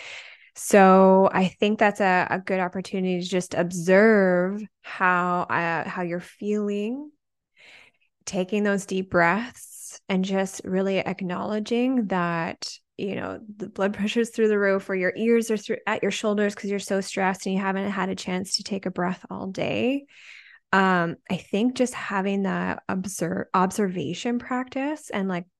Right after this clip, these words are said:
that compassion will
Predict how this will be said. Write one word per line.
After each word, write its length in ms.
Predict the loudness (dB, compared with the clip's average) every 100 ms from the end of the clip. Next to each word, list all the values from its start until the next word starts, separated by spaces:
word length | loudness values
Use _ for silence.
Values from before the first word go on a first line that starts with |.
| _ -6
that 220 | -4 -2
compassion 920 | -4 -4 -2 -4 -4 -8 -6 -6 -8 -12 -20 -20 -20 -20 -20 -20 _ _ _ _ _ _
will 1000 | -2 0 2 0 0 0 0 -2 -4 -6